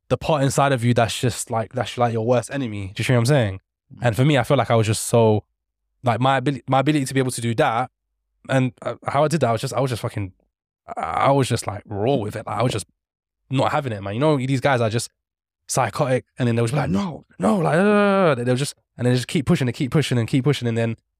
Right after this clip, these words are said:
Speaker 1: like, they're just always just telling themselves shit, telling them, like, when I say telling themselves, they're just saying,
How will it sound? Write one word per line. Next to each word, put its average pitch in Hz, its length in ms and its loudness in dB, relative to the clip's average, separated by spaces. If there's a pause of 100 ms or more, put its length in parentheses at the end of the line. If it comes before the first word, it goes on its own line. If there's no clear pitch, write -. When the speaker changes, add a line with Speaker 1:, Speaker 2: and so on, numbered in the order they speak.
Speaker 1:
like, 110 220 0
they're 110 100 -2
just 117 200 -6 (100)
always 143 320 2
just 127 160 -4 (160)
telling 147 220 0
themselves 127 340 0
shit, 110 140 -4
telling 135 180 -4
them, 120 100 -2 (120)
like, 127 160 0
when 143 80 4
I - 20 4
say 156 120 0
telling 151 180 0
themselves, 117 320 -2
they're 113 80 -4
just 101 80 -8
saying, 113 120 -6